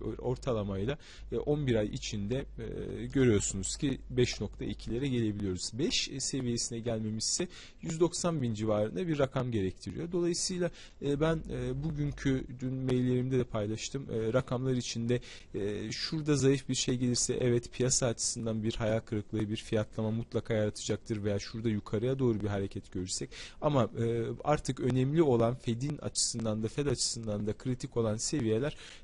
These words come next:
e, veriler, şuradaki veriler. Burada ikinci bir, e, ekran daha paylaşmak istiyorum sizinle. E, bu da önceki, e, şeyde, resesyon sırasında nasıl bir, e, durum olduğu. E, şurada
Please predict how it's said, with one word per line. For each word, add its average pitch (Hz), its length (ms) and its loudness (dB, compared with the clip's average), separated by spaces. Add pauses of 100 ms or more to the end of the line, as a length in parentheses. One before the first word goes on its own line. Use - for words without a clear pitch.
e, 123 60 0 (760)
veriler, 135 440 6
şuradaki 123 640 -2
veriler. 101 400 4 (140)
Burada 190 280 0
ikinci 165 460 -2
bir, 143 260 0
e, 120 160 0
ekran 117 500 -2
daha 110 140 4
paylaşmak 107 580 -2
istiyorum 101 380 0
sizinle. 101 480 -2 (840)
E, 110 280 -6
bu 143 100 0
da 151 120 6 (320)
önceki, 143 560 4
e, 101 340 -4 (1500)
şeyde, 107 420 2
resesyon 113 440 0
sırasında 104 600 0
nasıl 107 360 2
bir, 101 160 -2 (320)
e, 101 180 -2
durum 110 260 2
olduğu. 117 640 0
E, 131 40 -2
şurada 139 480 0